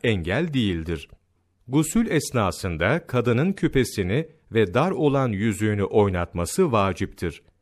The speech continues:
Küpesi olmasa bile küpe deliklerini eliyle ıslatması şarttır. Su kolay girsin diye küpe deliğine çöp veya başka bir şey sokması şart değildir.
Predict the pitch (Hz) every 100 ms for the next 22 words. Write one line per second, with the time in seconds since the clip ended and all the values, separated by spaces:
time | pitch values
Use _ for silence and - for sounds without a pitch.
0 | _ _ - 120 120 110 120 120 113 85
1 | - 80 80 101 147 - _ - 120 196
2 | 180 151 147 143 131 123 123 104 107 185
3 | 131 92 113 - 101 90 92 90 196 -
4 | - 90 - - 80 - _ _ _ _
5 | - 127 - - 85 127 190 160 120 -
6 | 107 82 78 85 151 - _ - 135 214
7 | 196 165 113 95 78 71 - 151 180 -
8 | - _ 104 104 95 76 82 82 185 170
9 | 123 - 95 76 117 104 90 82 82 -
10 | 127 165 _ 135 98 78 76 76